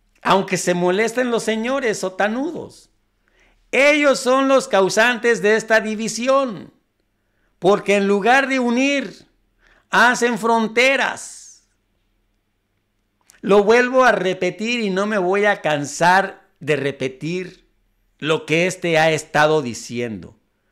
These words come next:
Hermanos y hermanas,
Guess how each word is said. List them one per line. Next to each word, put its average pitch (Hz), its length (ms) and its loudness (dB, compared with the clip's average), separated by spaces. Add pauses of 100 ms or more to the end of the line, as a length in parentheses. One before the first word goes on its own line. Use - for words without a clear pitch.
(540)
Hermanos 160 760 2
y 165 100 -2
hermanas, 147 1040 -4